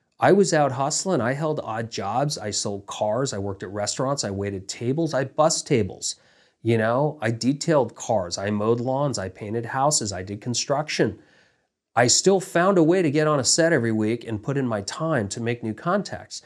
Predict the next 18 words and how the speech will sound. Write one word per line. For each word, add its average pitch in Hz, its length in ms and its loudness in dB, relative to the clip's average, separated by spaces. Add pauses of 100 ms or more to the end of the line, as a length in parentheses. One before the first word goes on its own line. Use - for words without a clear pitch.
(240)
So 165 420 4 (640)
what 185 240 6
I'm 175 120 4
trying 165 300 -2
to 156 140 -2
encourage 151 480 -2
you 131 60 -2
guys 120 360 0
to 104 140 -8
understand 120 880 -2
is 113 520 -2
it's 123 220 -4
not 131 240 -2
going 135 280 -2
to 127 120 -8
come 120 340 -6
to - 140 -6
you. 107 520 -2